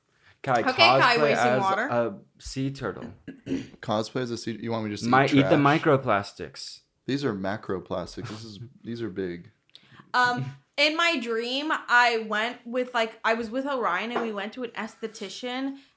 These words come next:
Speaker 2: to both, like, we were, in the dream, we were in our, like, mid-thirties and we were like, "Honestly, I'm down to get a little Botox." Like, both
Speaker 1: Mm-hmm.
Speaker 2: of us were just like, "I think I'm gonna get a little Botox."
Speaker 1: I'm always down for Botox.
Speaker 2: Yeah, I'm, like, open to Botox.
Speaker 1: When, whenever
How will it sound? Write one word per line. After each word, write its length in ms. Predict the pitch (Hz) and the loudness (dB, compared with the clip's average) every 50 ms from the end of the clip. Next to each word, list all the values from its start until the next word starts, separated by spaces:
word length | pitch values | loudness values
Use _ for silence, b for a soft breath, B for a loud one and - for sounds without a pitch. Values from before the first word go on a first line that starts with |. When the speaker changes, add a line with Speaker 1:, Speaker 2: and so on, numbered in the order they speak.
| _ _ _ - - | _ _ _ -12 -8
Speaker 2:
to 80 | 277 - | -8 -4
both, 300 | - 226 214 233 247 240 | -2 -2 0 0 0 0
like, 220 | 247 226 220 220 196 214 | 0 0 0 -2 -6 -8
we 140 | 233 233 233 | -6 -6 -4
were, 180 | 214 233 233 | -4 -4 -4
in 200 | - - 269 277 | -4 -4 -2 -2
the 80 | 320 302 | -2 -2
dream, 300 | 233 233 240 247 254 262 | -4 -6 -6 -4 -4 -4
we 80 | 254 254 | -4 -2
were 140 | 240 247 226 | -2 -2 -2
in 260 | - - 214 220 220 | -2 -4 -6 -4 -2
our, 140 | 226 233 226 | -2 0 0
like, 220 | 226 226 226 220 | 0 0 -2 -4
mid-thirties 840 | 208 202 202 208 208 208 - - 196 196 196 202 208 226 233 226 226 | -6 -4 -4 -4 -4 -6 -8 -8 -6 -6 -4 -6 -6 -6 -6 -8 -8
and 100 | 214 208 | -8 -6
we 100 | 208 208 | -6 -4
were 80 | 214 | -2
like, 160 | 220 220 220 220 - | -2 -2 -4 -4 -4
"Honestly, 400 | 202 214 233 262 262 - 311 294 | -4 -4 -4 -6 -8 -8 -6 -4
I'm 240 | 247 220 226 220 220 | -2 -2 -2 -2 -4
down 280 | 208 214 208 214 220 233 | -6 -6 -4 -4 -4 -6
to 40 | 247 | -6
get 240 | 226 226 214 - - | -4 -4 -2 -2 -4
a 40 | 196 | -6
little 280 | 196 185 185 185 190 | -6 -8 -6 -6 -8
Botox." 600 | 180 - 170 170 170 170 180 139 95 196 - - | -8 -8 -8 -10 -10 -10 -12 -12 -12 -12 -12 -12
Like, 120 | 220 208 196 | -10 -8 -4
both 140 | 202 208 214 | -4 -4 -2
Speaker 1:
Mm-hmm. 80 | 208 | -2
Speaker 2:
of 60 | 233 | 0
us 180 | 233 226 233 233 - b b b b b b b | 0 0 0 -2 -6 b b b b b b b
were 160 | 220 220 226 | -6 -4 -4
just 220 | 208 214 214 214 240 | -4 -4 -6 -6 -6
like, 360 | 214 208 202 196 196 - _ - | -4 -4 -4 -6 -8 -12 _ -8
"I 120 | 202 226 | -8 -6
think 120 | 226 269 277 | -6 -8 -8
I'm 60 | 320 | -8
gonna 100 | 339 302 | -8 -6
get 140 | 240 226 214 | -4 -4 -2
a 60 | 202 | -2
little 160 | 196 190 185 175 | 0 0 -2 -2
Botox." 540 | 180 170 170 165 - - - - - - - | -4 -8 -10 -10 -12 -12 -12 -12 -14 -8 -4
Speaker 1:
I'm 140 | 123 135 131 | -2 0 2
always 440 | 110 117 120 120 113 110 110 104 98 | 4 4 6 6 6 6 4 2 0
down 280 | 104 98 95 95 92 | -2 -4 -4 -4 -6
for 100 | 90 98 | -6 -6
Botox. 640 | 87 90 92 92 85 - 85 90 85 - - - - | -6 -4 -6 -6 -6 -6 -8 -8 -8 -8 -12 -16 -14
Speaker 2:
Yeah, 260 | 254 247 277 285 247 220 | -8 -2 2 2 4 4
I'm, 240 | 226 247 294 320 359 | 4 4 4 4 2
like, 220 | 381 392 392 - - | 0 0 0 -2 -2
open 320 | 247 247 254 254 240 233 | -2 -2 -2 -2 -4 -4
to 100 | 226 254 | -4 -4
Botox. 180 | 190 202 202 - | -2 0 2 4
Speaker 1:
When, 380 | 139 147 151 156 - 139 131 127 | 4 4 4 2 2 0 2 2
whenever 800 | 135 139 139 143 - - 127 127 135 135 135 165 170 156 - | 4 4 4 2 2 2 2 4 2 2 2 2 2 2 2